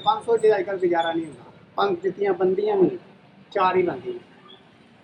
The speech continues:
ਜੇ ਅਸੀਂ ਇਹਨਾਂ ਨੂੰ ਵੱਧ ਦਿੰਦੇ ਹਾਂ ਪੈਸੇ ਤਾਂ ਸਾਨੂੰ ਮਾਰਜਨ ਘੱਟਦਾ ਹੈ। ਸਾਡੇ ਕੋਲ ਇੰਨੀ ਗੁੰਜਾਇਸ਼ ਨਹੀਂ ਹੈਗੀ ਵੀ ਅਸੀਂ ਇਹਨਾਂ ਨੂੰ ਵੱਧ ਪੈਸੇ ਦੇ ਦਈਏ। ਫਿਰ ਵੀ ਆਪਦੀ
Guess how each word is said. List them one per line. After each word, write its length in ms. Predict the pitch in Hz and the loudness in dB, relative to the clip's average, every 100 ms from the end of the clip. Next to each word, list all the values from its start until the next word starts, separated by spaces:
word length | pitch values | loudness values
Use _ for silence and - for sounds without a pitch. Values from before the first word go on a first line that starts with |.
| - - - - - - | -20 -20 -20 -18 -20 0
ਜੇ 140 | 185 214 | 6 6
ਅਸੀਂ 140 | 220 | 6
ਇਹਨਾਂ 160 | 220 214 | 2 2
ਨੂੰ 100 | 214 | 2
ਵੱਧ 260 | 185 202 - | 0 0 2
ਦਿੰਦੇ 200 | 220 214 | 2 2
ਹਾਂ 80 | 208 | 0
ਪੈਸੇ 240 | 202 202 | -2 -2
ਤਾਂ 140 | 202 | -6
ਸਾਨੂੰ 300 | 196 180 190 202 | -4 0 0 0
ਮਾਰਜਨ 340 | 190 170 180 175 | -2 -2 -4 -4
ਘੱਟਦਾ 300 | 170 - 147 | -6 -6 -4
ਹੈ। 100 | 151 - - - - - | -4 -6 -12 -14 -16 -8
ਸਾਡੇ 240 | 160 190 | -8 -4
ਕੋਲ 180 | 185 185 | -6 -6
ਇੰਨੀ 300 | 180 175 170 | -4 2 2
ਗੁੰਜਾਇਸ਼ 400 | 156 143 151 156 | 2 0 -4 -2
ਨਹੀਂ 140 | 170 185 | 0 0
ਹੈਗੀ 200 | 156 151 | 0 -2
ਵੀ 160 | 160 156 | -4 -4
ਅਸੀਂ 180 | - | -2
ਇਹਨਾਂ 160 | 170 175 | -2 0
ਨੂੰ 100 | 170 | 0
ਵੱਧ 180 | 170 170 - | 0 -4 -6
ਪੈਸੇ 220 | 156 170 | -10 -10
ਦੇ 160 | 147 | -10
ਦਈਏ। 220 | 151 - - - - - - | -8 -8 -10 -14 -20 -16 2
ਫਿਰ 160 | 220 226 | 4 6
ਵੀ 80 | 240 | 4
ਆਪਦੀ 360 | 220 - - | 2 0 -12